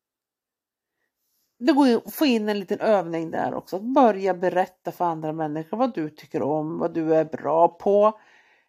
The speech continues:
Eh, ja, kalla det skryt om ni vill, men det är banne med roligt att prata om sig själv. Att titta på sig själv, vad upplever jag nu? Vet du, nu är jag så här, jag håller på att lära mig nya saker som jag börjar prata mer om.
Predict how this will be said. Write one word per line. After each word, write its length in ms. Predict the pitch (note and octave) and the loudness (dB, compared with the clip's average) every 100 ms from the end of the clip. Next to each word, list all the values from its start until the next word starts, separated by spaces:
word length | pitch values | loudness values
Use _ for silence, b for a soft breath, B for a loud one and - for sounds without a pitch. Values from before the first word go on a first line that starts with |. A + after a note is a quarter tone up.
| b - | b -10
Eh, 520 | F#3 F3+ F3+ F3+ F3 - b b _ | -6 -4 -4 -6 -8 -14 b b _
ja, 540 | D#4 F4+ G3 G3 D#4 - | -6 2 4 4 0 0
kalla 300 | A#3 G3+ G3 | 2 4 2
det 80 | A#3 | -4
skryt 460 | - B3+ D#4 D#4 | -4 -2 -2 0
om 140 | B3 A3 | -2 -2
ni 60 | |
vill, 300 | G3 D4 A#3+ | -2 -2 -2
men 160 | - - | -4 -2
det 80 | C#4 | -2
är 60 | |
banne 400 | A3 D4 D4 G#3+ | 2 4 4 2
med 260 | G#3 A3 D4 | 0 0 0
roligt 460 | D4+ G3+ A#3 B3+ | 0 0 0 -2
att 80 | A#3 | -2
prata 300 | G3 E3 E3+ | 0 0 -2
om 100 | E3+ | -6
sig 160 | - - | -10 -12
själv. 260 | E3+ E3 D#3+ _ _ _ _ _ _ _ _ _ _ _ _ _ | -10 -10 -14 _ _ _ _ _ _ _ _ _ _ _ _ _
Att 160 | A#3 - | -6 2
titta 380 | D4+ - - | 2 2 0
på 120 | C#4+ B3 | 0 0
sig 120 | - | 0
själv, 200 | F3+ F3 | 2 4
vad 100 | A#3 | 4
upplever 680 | A#3+ - A3+ B3+ C4 F#3+ | 2 0 -2 0 2 2
jag 160 | F#3 E3+ | -2 -4
nu? 280 | E3+ D#3 D#3+ | -6 -10 -8
Vet 180 | G3+ G#3 | -6 -4
du, 100 | G#3+ | -2
nu 260 | G#3+ A#3 G#3 | 0 2 2
är 80 | G3+ | 2
jag 180 | G3 | 0
så 120 | F#3+ E3+ | -4 -8
här, 260 | E3 E3+ | -4 -4
jag 100 | F#3+ | -2
håller 140 | G3+ G3 | -2 -4
på 140 | G3+ | -4
att 40 | |
lära 160 | G3 F#3+ | 0 0
mig 140 | F#3 | -2
nya 240 | F#3 F3 D#3+ | -4 -4 -4
saker 400 | - - - - | -4 -6 -8 -14
som 180 | - C4 | -2 0
jag 80 | |
börjar 200 | G#3 F#3 | 2 2
prata 320 | F3 D#3+ D#3+ A#1 | 0 -6 -8 -12
mer 220 | A#1 | -12
om. 120 | B1 | -12